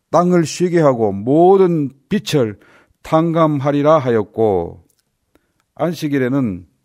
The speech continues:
장사, 곧 물품을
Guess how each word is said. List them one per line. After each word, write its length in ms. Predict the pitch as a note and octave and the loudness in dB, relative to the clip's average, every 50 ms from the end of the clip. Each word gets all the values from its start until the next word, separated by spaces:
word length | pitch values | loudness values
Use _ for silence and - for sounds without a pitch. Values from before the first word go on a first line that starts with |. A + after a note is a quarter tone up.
| _ _ | _ _
장사, 540 | - A2 A2 A2+ B2 A#2+ - C3 G#2 F#2 E2+ _ _ _ _ _ _ _ _ _ _ _ _ _ _ _ _ _ _ _ | -10 -10 -8 -8 -8 -10 -10 -12 -12 -12 -16 _ _ _ _ _ _ _ _ _ _ _ _ _ _ _ _ _ _ _
곧 480 | - D3 D3 D3 C3+ C#3 _ _ _ _ _ _ _ _ _ _ _ _ - _ _ _ _ _ _ _ _ _ _ | -2 0 0 0 0 -4 _ _ _ _ _ _ _ _ _ _ _ _ -20 _ _ _ _ _ _ _ _ _ _
물품을 760 | B2 D#3 F#3 - - F3 F3 E3 D#3 C3+ A#2+ G#2 - - | -4 -4 -4 -2 -2 -2 0 2 2 0 0 -4 -8 -14